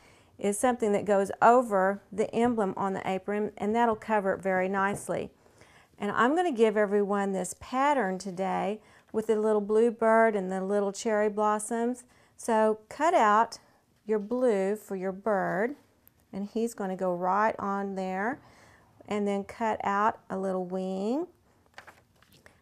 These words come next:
Cut out several of the cherry blossoms, and they're going to be able to go all the way across, just like so,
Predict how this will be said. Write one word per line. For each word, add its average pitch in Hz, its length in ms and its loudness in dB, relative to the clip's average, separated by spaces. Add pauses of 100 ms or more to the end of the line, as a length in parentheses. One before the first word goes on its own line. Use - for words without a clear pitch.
Cut 262 200 2
out 208 200 4
several 254 600 2
of 190 120 0
the 185 80 -4
cherry 269 380 0
blossoms, 196 840 -4
and 214 160 -2
they're 233 160 0
going 208 240 -4
to 196 60 -6
be 190 160 -4
able 185 240 -4
to - 80 -14
go 180 400 -6
all 208 320 -2
the 233 80 -4
way 190 520 -4 (460)
across, - 760 -10 (1400)
just - 280 -10
like 180 200 -8
so, 226 720 0